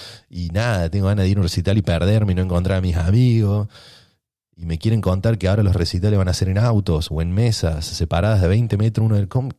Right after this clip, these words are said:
porque si el humano nació para estar en sociedad, eso me enseñaron a mí en el colegio. ¿Ves? Ahí,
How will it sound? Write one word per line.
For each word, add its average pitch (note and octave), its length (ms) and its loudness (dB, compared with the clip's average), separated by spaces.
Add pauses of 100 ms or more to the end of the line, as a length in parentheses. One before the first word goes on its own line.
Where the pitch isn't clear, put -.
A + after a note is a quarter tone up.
(140)
porque G2+ 220 -8
si - 160 -4
el A2 60 2
humano D#3 300 0
nació G2 320 -2
para - 160 -6
estar A2 240 -2
en F#2 100 -2
sociedad, D#2 800 -4
eso - 240 -8
me D#2+ 60 -6
enseñaron E2 420 -4
a D#2 80 -4
mí E2+ 100 -2
en D2+ 80 -8
el D#2 80 -12
colegio. C2+ 640 -8 (460)
¿Ves? F2 160 -4
Ahí, D#2 180 -2